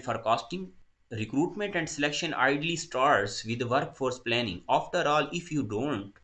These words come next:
know what your t-, uh, team's employment needs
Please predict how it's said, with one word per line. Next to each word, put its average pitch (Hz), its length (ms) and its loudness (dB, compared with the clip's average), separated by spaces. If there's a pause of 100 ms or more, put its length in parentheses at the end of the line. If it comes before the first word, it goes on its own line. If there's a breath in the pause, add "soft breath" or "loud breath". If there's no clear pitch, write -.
(880)
know 131 200 0 (160)
what 147 240 2
your 175 180 4
t-, - 300 2
uh, 123 220 2 (220)
team's 165 320 0 (220)
employment 147 760 0 (1400)
needs 113 480 2